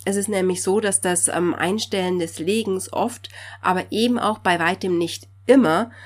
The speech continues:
ein Signal dafür ist, dass es den Hennen nicht gut geht.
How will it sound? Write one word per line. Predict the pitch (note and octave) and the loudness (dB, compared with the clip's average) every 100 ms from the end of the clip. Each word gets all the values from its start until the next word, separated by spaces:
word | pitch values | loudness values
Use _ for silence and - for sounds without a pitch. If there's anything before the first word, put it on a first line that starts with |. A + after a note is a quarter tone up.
| - - | -20 -4
ein | F#3+ G3 | -2 0
Signal | G3 F#3 E3 G3+ | -2 0 2 2
dafür | A3+ G3 F3+ - | 2 -2 -4 -4
ist, | F3+ A3 A#3 - | -2 -2 -4 -4
dass | F3 F#3 | -4 -4
es | G3 | -2
den | G3 | 0
Hennen | F#3 E3+ D#3+ E3 | 0 0 0 0
nicht | E3 - | -4 -8
gut | - F3+ - | -8 -8 -8
geht. | - C3+ C#3+ - | -6 -4 -4 -8